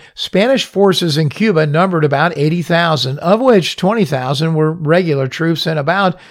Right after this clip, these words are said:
sixty thousand were Spanish and Cuban volunteers. The Spanish understood the seriousness of the insurrection and soon sent almost one hundred thousand additional troops to the island,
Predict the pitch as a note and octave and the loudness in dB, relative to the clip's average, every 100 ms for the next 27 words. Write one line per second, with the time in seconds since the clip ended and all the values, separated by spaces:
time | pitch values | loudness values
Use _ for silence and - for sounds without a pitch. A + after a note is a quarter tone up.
0 | _ - - B3+ B3+ F3 C#3+ C#3 C3 C3+ | _ -12 2 2 2 -2 -2 -4 -2 -4
1 | D#3+ D#3 D3 C#3 _ _ _ - - F3 | -4 -2 0 -2 _ _ _ -14 -8 -2
2 | E3+ C#3 - C#3+ C#3+ E3 C#3+ C#3 B2+ B2 | 0 0 -2 -6 -4 -4 -2 -4 -6 -6
3 | B2+ - F3 B2 F#2+ - _ _ _ _ | -6 -2 0 0 -6 -14 _ _ _ _
4 | _ _ - F3 - F3 A#3 C4+ - A3 | _ _ -2 -2 0 -2 0 0 0 0
5 | G3 - - G#3 E3+ C#3+ D3 C#3+ C3 - | 0 -4 2 4 4 4 0 0 -2 -4
6 | G3 G3+ E3 C3 D#3+ C#3 D#3 C3+ C#3+ D#3 | 2 2 2 0 -2 -2 -2 -2 -2 -2
7 | - D3 E3 - C3+ C#3 C#3 - G3 A3 | -2 0 0 -2 -6 -6 -4 -2 -2 -4
8 | G#3+ - F#3+ D3+ C#3 - E3 G3 E3 D#3 | -4 -4 -2 -2 -4 -6 -2 0 0 0
9 | - - - _ C3+ D3+ G3 E3+ F3+ E3+ | -2 -12 -20 _ -2 0 2 2 2 0
10 | F3 E3 E3+ C3+ A#2+ A#2 A#2 B2+ D3 C3 | -2 0 -2 -2 -4 -6 -10 -12 -10 -4
11 | C#3+ - D#3+ C#3 - F3+ A#2 - - - | -4 -4 -6 -6 0 0 0 -4 -6 -6
12 | B2+ C#3+ E3 D#3+ G#2 | -6 -2 0 -2 -4